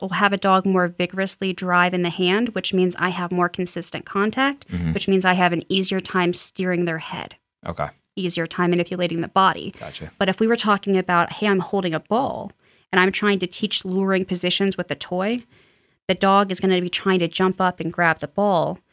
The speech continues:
Speaker 1: It's a hard, there's really, there, there is very little driving behavior they could do with a toy. So that's kind of where the, the conflict comes into play.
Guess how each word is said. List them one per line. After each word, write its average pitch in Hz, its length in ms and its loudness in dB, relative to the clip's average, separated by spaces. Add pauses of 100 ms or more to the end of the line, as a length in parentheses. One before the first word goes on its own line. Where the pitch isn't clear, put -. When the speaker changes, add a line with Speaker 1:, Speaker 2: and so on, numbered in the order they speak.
(280)
Speaker 1:
It's - 140 -2
a 175 40 -4
hard, 202 320 0
there's 180 220 -4
really, 202 300 0
there, 185 280 -2 (120)
there 185 140 -2
is 185 120 -2
very 254 240 4
little 202 200 2
driving 180 500 4
behavior 165 400 -4
they 160 100 -4
could 175 180 -8
do 170 120 -6
with 156 140 -6
a - 40 -6
toy. - 440 -12
So - 200 -6
that's 175 260 0
kind 185 220 0
of 175 140 -4
where 170 260 -2
the, 165 340 -4
the - 100 -14
conflict - 500 -2
comes 151 260 -6
into 151 140 -8
play. 143 320 -10